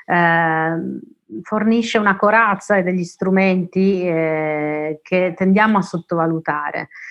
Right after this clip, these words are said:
perché insomma noi siamo, mm, capaci di, di cavarcela in, eh, tantissime situazioni, un po' anche per la nostra, per la natura stessa del nostro lavoro, perché siamo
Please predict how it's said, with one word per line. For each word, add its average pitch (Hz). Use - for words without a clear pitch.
perché 180
insomma 175
noi 185
siamo, 170
mm, 160
capaci 233
di, 170
di 165
cavarcela 196
in, 170
eh, 160
tantissime 220
situazioni, 190
un 196
po' 196
anche 254
per 190
la 190
nostra, 196
per 196
la 208
natura 214
stessa 226
del 170
nostro 170
lavoro, 165
perché 160
siamo 156